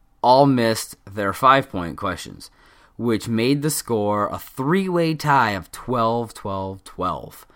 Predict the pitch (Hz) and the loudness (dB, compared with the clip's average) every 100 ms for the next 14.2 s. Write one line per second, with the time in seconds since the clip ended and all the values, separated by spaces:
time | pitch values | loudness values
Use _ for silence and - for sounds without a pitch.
0 | _ _ 80 - 82 80 76 73 71 - | _ _ -18 -14 -12 -10 -10 -12 -14 -18
1 | _ _ _ 98 117 110 107 104 - _ | _ _ _ -6 -2 0 0 -2 -6 _
2 | _ _ _ _ - 110 - 101 90 85 | _ _ _ _ -10 -10 -4 -2 -2 -4
3 | - _ 190 - 247 165 147 147 208 269 | -10 _ 0 0 0 2 4 4 4 4
4 | 320 - - - - - - _ _ _ | 4 2 -6 -16 -16 -20 -20 _ _ _
5 | - 208 254 254 247 240 214 214 196 190 | -6 -2 0 4 4 6 4 4 4 2
6 | 190 165 180 202 226 247 262 254 247 233 | 2 0 0 2 4 6 6 6 4 2
7 | - 202 202 196 165 185 117 82 - - | -2 -2 -2 -2 4 4 4 -4 -14 -20
8 | - - _ - 190 247 240 233 220 147 | -20 -20 _ -2 2 2 4 6 4 2
9 | 104 - 98 _ _ _ _ - 104 - | -4 -6 -14 _ _ _ _ -10 -10 -10
10 | - _ - 113 101 _ _ _ _ _ | -20 _ -16 -14 -14 _ _ _ _ _
11 | _ - - 240 269 214 120 82 82 - | _ -12 4 6 8 6 4 -2 -10 -10
12 | - 220 208 175 160 123 92 87 - 127 | 0 4 4 2 2 2 2 -4 -10 -4
13 | 107 98 - 95 90 104 92 85 82 85 | 0 -2 -2 -6 -6 -8 -6 -6 -6 -4
14 | 76 69 | -4 -10